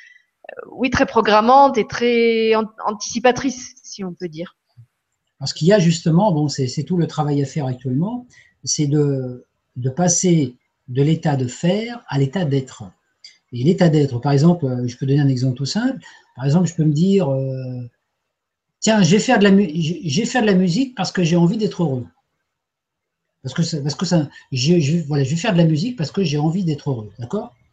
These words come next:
Speaker 2: Hein, parce que, ce que ça va me donner, ou alors je vais m'acheter un instrument de musique parce que j'ai envie d'être heureux. Là, on est dans le faire. Par contre, je peux me dire aussi, «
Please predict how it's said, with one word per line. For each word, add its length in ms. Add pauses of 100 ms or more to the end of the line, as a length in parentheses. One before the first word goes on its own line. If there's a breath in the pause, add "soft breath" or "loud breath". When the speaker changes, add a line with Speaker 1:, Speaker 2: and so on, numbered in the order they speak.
(160)
Speaker 2:
Hein, 200
parce 120
que, 320
ce 100
que 80
ça 140
va 120
me 100
donner, 400 (240 loud breath)
ou 100
alors 140
je 100
vais 140
m'acheter 400
un 100
instrument 340
de 60
musique 320
parce 180
que 120
j'ai 100
envie 160
d'être 260
heureux. 180 (560 soft breath)
Là, 140
on 80
est 80
dans 100
le 60
faire. 300 (380)
Par 160
contre, 320
je 100
peux 80
me 80
dire 180
aussi, « 520